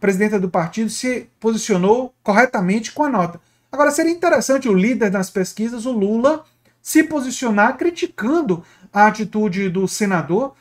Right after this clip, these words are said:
porque é um verdadeiro absurdo. É um absurdo, é, na discussão do orçamento secreto, que a gente sabe, não é uma coisa teórica, a gente sabe que o orçamento secreto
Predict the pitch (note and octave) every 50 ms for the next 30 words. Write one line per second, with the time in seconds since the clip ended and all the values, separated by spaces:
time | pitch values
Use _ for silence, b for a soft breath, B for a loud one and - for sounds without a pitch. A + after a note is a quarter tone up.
0 | b b b - D#4+ - - D4 C#4 D4 D4 C#4 A#3 A#3+ A#3 A#3 G#3+ G3 A#3+ C#4+
1 | D#4+ F#4 F#4+ - - - A3 C#4 D4 C4+ F3 C#3 - _ _ _ _ _ G3+ G3+
2 | B3+ E4 F#4 - - - G3+ G#3+ A3+ A3+ A3 A#3 C4+ C#4 _ _ _ _ _ _
3 | _ _ _ _ _ _ _ - G3+ G3+ G3+ G3+ G3 - _ A#3 A#3 A#3 A#3 G#3+
4 | G3 G#3+ A3+ A#3 A3 C4+ C4 - - B3 G#3+ - - - C#4 D#4 F4+ F4 E4+ -
5 | _ _ _ - A#3 B3 A#3+ - B3 A3+ A#3 A3+ A#3 - A3+ G3 - G3+ G3 G3+
6 | G3 - A3+ A3+ C4+ C#4+ - E4+ - - - - - G#3+ G#3+ B3 D#4 E4+ D#4+ G#3
7 | F#3+ F3 F3 G3+ G#3+ B3 D#4 F4+ F#4+ F#4+ - D4 D4+ D4+ D4+ D4+ D4+ B3 F#3+ G3
8 | A3 G#3+ F#3 E3+ - - _ b b b b b b - G3+ G3+ F#3+ C4 D#4 -
9 | F4 - - - - - - - A#3+ A3+ C4 D4 C#4+ C#4+ D4 C4+ C#4 C4+ B3 A#3
10 | A#3 B3+ A#3 G#3+ B3 B3+ - - - A3 - - F#3+ F#3 G#3 G#3 - -